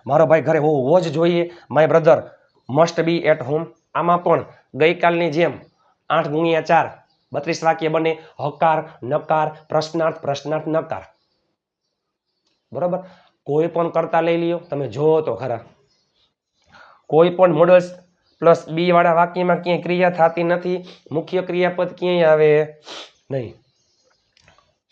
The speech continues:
Just example, તેણી, તેણી ફ્રી હોઈ શકે છે, she can be.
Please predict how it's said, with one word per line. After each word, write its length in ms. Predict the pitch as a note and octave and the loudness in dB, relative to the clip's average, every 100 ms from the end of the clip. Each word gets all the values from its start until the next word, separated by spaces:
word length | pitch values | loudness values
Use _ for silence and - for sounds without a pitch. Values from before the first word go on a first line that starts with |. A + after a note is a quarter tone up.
| - - - | -20 -18 -10
Just 140 | D3 D#3 | -8 -4
example, 420 | D3+ D3 B2+ A#2+ - _ _ _ - | -4 -4 -4 -8 -12 _ _ _ 0
તેણી, 560 | D#3 D#3 D#3 D#3 A2 - _ - - - _ _ _ _ _ _ _ _ _ - | 2 4 4 0 -4 -14 _ -20 -20 -20 _ _ _ _ _ _ _ _ _ -4
તેણી 580 | C#3+ C#3+ D#3 C3 A#2+ A#2+ _ _ _ _ _ _ _ _ _ _ _ _ _ _ _ _ _ _ _ _ _ _ _ _ _ _ _ - - - _ _ _ _ _ | -2 0 0 -2 -6 -12 _ _ _ _ _ _ _ _ _ _ _ _ _ _ _ _ _ _ _ _ _ _ _ _ _ _ _ -20 -20 -20 _ _ _ _ _
ફ્રી 140 | E3 F3 | -2 0
હોઈ 240 | C#3+ F#3 | 2 2
શકે 420 | F#3+ F3 F3 E3+ | 2 -2 0 -2
છે, 260 | - E3+ F3 - _ _ _ _ _ - | -2 -4 -4 -8 _ _ _ _ _ -10
she 320 | D#3 E3+ D#3+ - - | -4 -2 -4 -6 -4
can 440 | D#3 D#3 D#3 D3+ | 0 0 0 -2
be. 200 | D3 C#3 | -2 -4